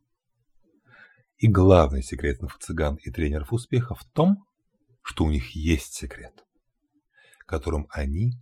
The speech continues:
готовы поделиться на вебинаре за две тысячи триста рублей. Ну что ж, обсудим конкретный пример. Африканский автопром. Машина Laikipia B G пятьдесят.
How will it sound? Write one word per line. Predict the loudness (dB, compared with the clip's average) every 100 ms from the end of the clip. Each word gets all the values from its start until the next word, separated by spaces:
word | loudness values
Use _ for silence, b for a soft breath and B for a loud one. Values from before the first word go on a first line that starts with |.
| _ _
готовы | -6 -2 0 0
поделиться | 0 -4 -4 -4 -4
на |
вебинаре | -4 -4 -2 0 -2 -4 -12 _
за | -4 -2
две | -2
тысячи | -2 -2 -4 -6 -8
триста | -10 -12 -8 -8
рублей. | -6 -8 -10 _ _ _ _ _ _ _ _ _ _ _ _ _ _ _
Ну | -4 -4
что | -6 -20
ж, | -20 _ _ _ _ _ _ _ _ B B B B
обсудим | -6 -2 2 2
конкретный | 2 0 2 0 0
пример. | -4 -8 -12 _ _ _ _ _ _ _ _ _ -4
Африканский | -2 -2 0 0 0 -4
автопром. | -4 -6 -4 -6 -8 -16 _ B B B B -4
Машина | -2 -2 0 0 0 0 -4 -2
Laikipia | 2 2 0 -8 -2 4 4 2
B | -2 -6
G | -6 -6 -6
пятьдесят. | -6 -8 -8 -10 -16